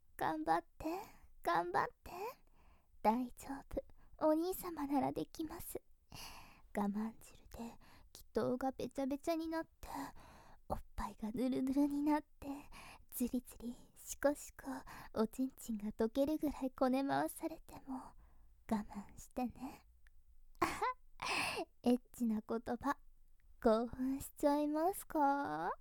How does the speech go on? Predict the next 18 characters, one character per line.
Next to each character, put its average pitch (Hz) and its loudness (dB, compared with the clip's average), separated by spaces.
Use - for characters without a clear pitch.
<laughs> - -6
お - 4
兄 240 2
様 226 0
の 240 -4
弱 247 -2
点、 302 -2
見 - -10
つ - -12
け - -6
ち - -10
ゃ - -2
い - -6
ま 359 -2
し - -14
た。 415 -6
エ - -6
ッ 226 -10